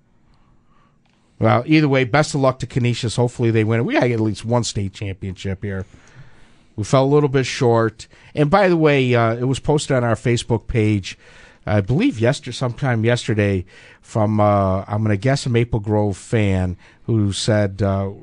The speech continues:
I don't know, posted a copy of a tweet where Randolph fans were, uh, you know,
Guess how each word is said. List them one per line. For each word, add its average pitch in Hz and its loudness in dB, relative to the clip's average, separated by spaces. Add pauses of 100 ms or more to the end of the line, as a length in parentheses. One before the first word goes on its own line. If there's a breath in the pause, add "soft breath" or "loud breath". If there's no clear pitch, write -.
(360)
I 139 -6
don't 123 0
know, 107 -2
posted - -4
a 113 -14
copy 147 -2
of 107 0
a 104 -4
tweet 123 -4 (340 loud breath)
where 107 0
Randolph 127 2
fans 131 -4
were, 110 0
uh, 101 2 (1000 soft breath)
you 110 0
know, 98 0